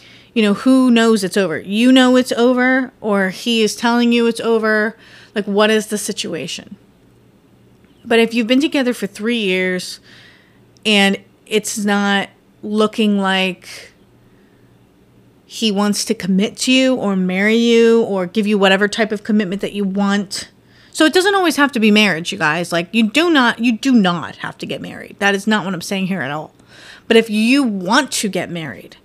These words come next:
and that is a goal that you have for the future, and you've had it for your entire life.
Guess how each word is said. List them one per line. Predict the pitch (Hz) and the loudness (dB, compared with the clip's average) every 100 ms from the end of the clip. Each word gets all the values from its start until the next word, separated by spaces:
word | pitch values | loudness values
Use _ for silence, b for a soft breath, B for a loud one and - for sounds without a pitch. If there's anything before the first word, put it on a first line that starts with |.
| _ b | _ b
and | - 214 | 2 4
that | 208 | 4
is | 214 214 | 4 2
a | |
goal | 196 208 220 | 2 4 2
that | 226 | 2
you | 208 | -2
have | 180 196 196 | -2 -2 -2
for | 196 | -4
the | 180 | -4
future, | 170 240 254 - | -2 0 0 -2
and | 175 196 | -6 -4
you've | 190 | -4
had | - 196 | -2 -2
it | 202 | -2
for | 208 | -4
your | 180 185 | -4 -4
entire | 185 - 165 165 | -4 -6 -6 -2
life. | 220 214 | 0 -2